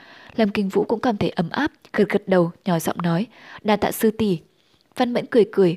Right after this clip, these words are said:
bước trở lại đứng gần Lục Tuyết Kỳ. Lục Tuyết Kỳ dõi mắt nhìn về phía Lâm Kinh Vũ, trên mặt không chút biểu tình, chỉ là trong mắt lại tựa như có một tia sáng thoáng lướt qua.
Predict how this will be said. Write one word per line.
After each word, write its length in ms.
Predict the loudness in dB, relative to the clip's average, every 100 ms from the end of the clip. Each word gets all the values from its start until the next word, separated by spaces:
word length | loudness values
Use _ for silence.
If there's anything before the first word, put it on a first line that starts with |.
| -2
bước 80 | -2
trở 140 | 0 0
lại 200 | 0 -2
đứng 120 | -2
gần 180 | -2 0
Lục 140 | -2
Tuyết 200 | -2 -4
Kỳ. 240 | 0 0 0 -8 -20 -20 -12 -2
Lục 140 | 0
Tuyết 200 | 2 0
Kỳ 140 | 0 0
dõi 180 | -2
mắt 180 | -2 -4
nhìn 140 | -2 0
về 140 | 0
phía 160 | 2 0
Lâm 180 | 0
Kinh 200 | -2 -4
Vũ, 220 | 0 0 0 -8 -6
trên 200 | -2 0
mặt 120 | -2
không 120 | -2
chút 140 | -4 -2
biểu 140 | 2 2
tình, 180 | 2 0 -4 -18 -8
chỉ 140 | 0 2
là 120 | 2
trong 220 | 0 -4
mắt 120 | -4
lại 140 | -2 -2
tựa 100 | -2 -2
như 140 | -4
có 120 | -2
một 200 | -2 0
tia 120 | 0
sáng 260 | 0 -2 -2
thoáng 200 | -2 0
lướt 200 | -2 0
qua. 240 | 0 0